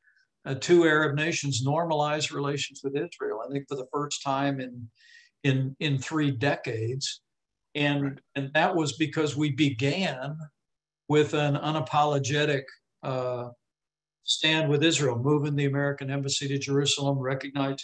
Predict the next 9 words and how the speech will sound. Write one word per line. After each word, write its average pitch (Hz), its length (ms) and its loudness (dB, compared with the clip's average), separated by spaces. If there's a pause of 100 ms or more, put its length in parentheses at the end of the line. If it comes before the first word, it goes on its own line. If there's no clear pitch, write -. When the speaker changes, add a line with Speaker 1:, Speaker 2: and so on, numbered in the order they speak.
Speaker 1:
the 131 100 -20
Golan 131 380 -4
Heights, 127 460 -6 (460)
um, 120 460 -4 (140)
uh, 113 240 -6
standing 147 720 0 (300)
shoulder 160 580 4
to 135 100 0
shoulder, 139 540 -2